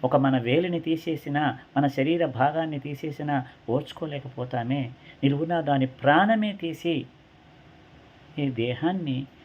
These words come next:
మనం కల్మషం చేస్తే ఇది ఎంతవరకు సమంజసం? కాబట్టి my dear friends, అందరము, ఎవళ్ళైనా మానని వాళ్ళు కూడా ఈ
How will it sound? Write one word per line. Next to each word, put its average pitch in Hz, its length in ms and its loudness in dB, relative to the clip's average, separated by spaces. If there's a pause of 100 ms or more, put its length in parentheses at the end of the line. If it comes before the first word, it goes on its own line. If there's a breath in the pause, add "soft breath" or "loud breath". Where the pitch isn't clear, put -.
(260 loud breath)
మనం 117 360 -2
కల్మషం 131 480 0 (100)
చేస్తే 117 420 -6 (2000)
ఇది 139 120 6
ఎంతవరకు 151 500 0
సమంజసం? 120 640 -4
కాబట్టి 127 460 0
my 127 220 2
dear 123 160 0
friends, 151 460 2 (1040)
అందరము, 117 1040 0 (640 loud breath)
ఎవళ్ళైనా 131 680 4
మానని 151 580 2
వాళ్ళు 143 380 0
కూడా 139 400 2 (120)
ఈ 214 260 -2